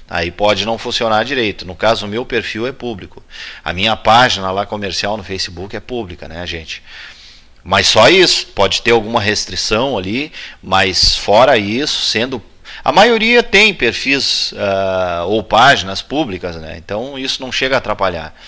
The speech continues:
Então, se eu pegar aqui dentro do Facebook como um outro usuário, tá? Eu vou digitar primeiro Michel, né? Ele achou aqui, ó,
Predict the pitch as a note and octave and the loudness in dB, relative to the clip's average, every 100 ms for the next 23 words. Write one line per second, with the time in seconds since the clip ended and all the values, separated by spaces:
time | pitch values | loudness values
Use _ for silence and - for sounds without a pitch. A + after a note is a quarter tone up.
0 | - - - - - - A#2+ A#2 E3 G#3 | -20 -20 -20 -20 -20 -14 -12 2 4 4
1 | - F#3+ G3+ G#3+ F3+ E3+ D#3 C3+ A#2+ D3+ | 4 2 4 4 6 4 2 -2 -2 -2
2 | - D3+ D3+ C3+ G#2+ G2 - - B2+ B2+ | -2 -2 -4 -6 -8 -8 -10 -6 -6 0
3 | C3+ D#3 F3+ E3+ D#3 C3 G2+ F2 E2+ E2+ | 0 0 -2 -4 4 6 6 2 -4 -4
4 | - G2+ F#2+ B2+ C3+ - C3+ - B2 - | -4 -6 -2 0 2 0 0 2 2 2
5 | D3+ C3 C3 D#3 D#3 C#3 D#3+ A2+ G2+ A2 | -6 0 0 0 -6 -6 -2 2 4 2
6 | F#3 - _ - - - - - _ _ | -4 -14 _ -20 -20 -20 -20 -20 _ _
7 | - F#2+ F#2+ G2+ - - - - B2 D3 | -18 -8 -6 -6 -8 -20 -18 2 4 6
8 | C#3+ - D3 C#3+ B2 - A#2 F#2+ | 6 6 4 4 4 2 2 2